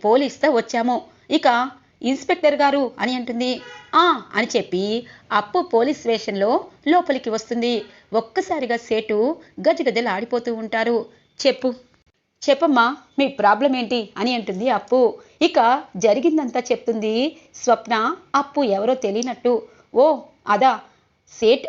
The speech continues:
అప్పు ఇచ్చినట్టు పత్రాలపై సంతకాలు చేశారు, మరి అలాంటప్పుడు భయం ఎందుకు? నీ సీసీ ఫుటేజ్ బయట పెట్టు" అని అంటుంది. ఇక అప్పు, "మేడం, ఇప్పుడు నాకు సీసీ ఫుటేజ్ కుదరదు, అన్నీ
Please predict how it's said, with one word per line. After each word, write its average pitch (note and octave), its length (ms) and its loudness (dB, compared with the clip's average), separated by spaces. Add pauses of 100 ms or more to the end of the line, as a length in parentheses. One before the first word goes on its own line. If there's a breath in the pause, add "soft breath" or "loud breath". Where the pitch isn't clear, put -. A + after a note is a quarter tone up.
(140)
అప్పు G3+ 240 0 (100)
ఇచ్చినట్టు A#3 380 -4 (300)
పత్రాలపై E4 480 0
సంతకాలు B3 600 0
చేశారు, G#3+ 340 0 (380 soft breath)
మరి D4+ 200 4
అలాంటప్పుడు G3+ 520 2 (420)
భయం A3 220 4
ఎందుకు? A#3+ 260 0 (380 soft breath)
నీ D4+ 100 4
సీసీ F4 360 2
ఫుటేజ్ C4 400 0
బయట C#4+ 240 2
పెట్టు" C4+ 220 -2 (140)
అని A3+ 160 -2
అంటుంది. G3 420 -4 (420 loud breath)
ఇక C4+ 160 -2 (120)
అప్పు, B3 200 0 (840)
"మేడం, A3+ 240 4 (840)
ఇప్పుడు A#3 260 0
నాకు A3+ 300 0 (340)
సీసీ E4 260 2 (100)
ఫుటేజ్ A3+ 260 2 (100)
కుదరదు, A#3 340 0 (300)
అన్నీ G3+ 200 2